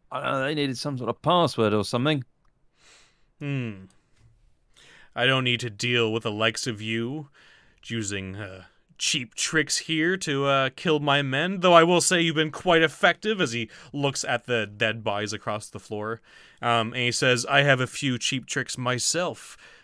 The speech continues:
Speaker 2: Um, and you see him wave his hands, and the strands of web start to peel away,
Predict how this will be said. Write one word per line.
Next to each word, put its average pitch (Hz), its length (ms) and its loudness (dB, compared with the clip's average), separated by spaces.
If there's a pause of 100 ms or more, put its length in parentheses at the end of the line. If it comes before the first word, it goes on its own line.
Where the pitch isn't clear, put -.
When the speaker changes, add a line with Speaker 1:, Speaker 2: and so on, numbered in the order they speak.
Speaker 2:
Um, 107 360 2
and 120 100 -2
you 117 80 0
see 147 180 0
him 127 220 0
wave 120 240 2
his 110 160 -2
hands, 110 580 -4
and 107 360 -6
the 104 300 -4 (120)
strands 120 680 0
of 113 180 -10
web 104 440 -4 (220)
start 107 420 -2
to 98 240 -10
peel 107 380 -4
away, 95 480 -8